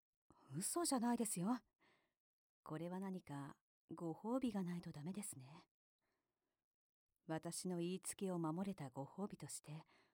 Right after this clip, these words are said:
クールダウンに乳首を普段より長めに触ってあげましょう。最初は乳輪をいたわるように、くるくる、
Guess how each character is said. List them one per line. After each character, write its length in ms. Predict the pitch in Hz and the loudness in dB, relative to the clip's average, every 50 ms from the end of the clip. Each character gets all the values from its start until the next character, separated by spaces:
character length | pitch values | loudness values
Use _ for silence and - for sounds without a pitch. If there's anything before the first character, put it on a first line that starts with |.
| _ _ _ _ _ _ _ _ _ _ _ | _ _ _ _ _ _ _ _ _ _ _
ク 140 | - - 190 | -8 -2 0
ー 100 | 208 226 | 2 2
ル 100 | 240 254 | 4 4
ダ 120 | 254 269 269 | 4 6 6
ウ 120 | 262 247 | 6 6
ン 60 | 214 | 6
に 160 | 170 147 139 - | 4 0 -2 -6
乳 140 | - - - | -8 -8 -6
首 320 | - 202 190 175 156 143 | -4 -4 -2 -2 -4 -4
を 260 | 131 143 156 - _ _ _ _ _ _ _ _ _ _ _ _ _ _ _ _ _ _ _ - | -8 -10 -12 -16 _ _ _ _ _ _ _ _ _ _ _ _ _ _ _ _ _ _ _ 6
普 140 | 202 208 | 6 8
段 240 | 202 208 196 196 185 | 8 8 6 6 6
よ 100 | 170 156 | 6 4
り 140 | 143 139 139 | 4 4 2
長 260 | 139 143 151 151 180 | 2 2 2 4 4
め 100 | 185 196 | 6 6
に 120 | 202 208 196 | 6 4 4
触 240 | - - 151 156 | 2 0 0 0
っ 40 | 180 | 0
て 140 | - - 202 | -2 -2 -4
あ 80 | 190 190 | -4 -2
げ 100 | 196 196 | -2 -2
ま 80 | 202 | -2
し 160 | 202 - - | -4 -4 -6
ょ 40 | 214 | -6
う。 40 | 208 - - - _ _ _ _ _ _ _ _ _ _ _ _ _ _ _ _ _ _ _ _ _ _ _ _ _ _ _ _ _ _ _ _ _ _ _ _ - | -6 -8 -10 -18 _ _ _ _ _ _ _ _ _ _ _ _ _ _ _ _ _ _ _ _ _ _ _ _ _ _ _ _ _ _ _ _ _ _ _ _ -12
最 320 | - - - 160 156 160 | -6 -2 0 2 2 4
初 200 | 160 - - 170 | 2 2 2 2
は 180 | 160 160 160 160 | 4 4 4 6
乳 320 | 151 143 156 170 175 180 | 6 6 8 6 6 4
輪 260 | 180 180 180 175 175 175 | 4 4 4 4 4 4
を 60 | 165 | 4
い 100 | 147 135 | 4 2
た 160 | - 147 143 | 0 -4 -4
わ 140 | 160 175 175 | -2 -2 -2
る 60 | 170 | -2
よ 180 | 156 143 139 135 127 | -2 -4 -4 -6 -10
う 20 | 123 | -12
に、 140 | 120 127 - - - _ _ _ _ _ _ _ _ _ _ _ _ _ _ _ _ _ _ _ | -14 -16 -18 -20 -20 _ _ _ _ _ _ _ _ _ _ _ _ _ _ _ _ _ _ _
く 120 | - - 143 | -10 -8 -6
る 40 | 131 123 117 - - | -6 -8 -10 -16 -16
く 100 | - 131 | -14 -14
る、 120 | 123 - | -14 -14